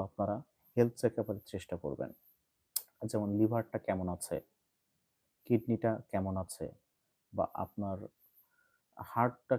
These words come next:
কেমন আছে, বা আপনার রক্ত ঠিক আছে কিনা, বা ডায়াবেটিসটা হলো কিনা, বা আপনার প্রেশারটা ঠিক আছে কিনা, এরকম বেসিক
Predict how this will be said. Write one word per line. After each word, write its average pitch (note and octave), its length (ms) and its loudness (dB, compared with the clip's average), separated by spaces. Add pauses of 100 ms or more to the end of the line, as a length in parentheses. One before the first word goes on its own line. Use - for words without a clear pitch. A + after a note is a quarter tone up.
কেমন G2 280 2
আছে, F2 280 -8 (340)
বা A2 100 2
আপনার G#2 280 0 (120)
রক্ত A2 260 2 (120)
ঠিক B2 160 2
আছে - 240 -4
কিনা, E2+ 260 -4 (100)
বা G#2 120 2
ডায়াবেটিসটা G#2+ 720 2
হলো G2 180 0
কিনা, E2 240 -4 (600)
বা G2 120 2 (120)
আপনার G#2 240 -4 (280)
প্রেশারটা A#2+ 460 0
ঠিক A2 200 0 (100)
আছে - 200 -8
কিনা, E2 220 -6 (120)
এরকম A#2 260 -2 (440)
বেসিক C#3 340 6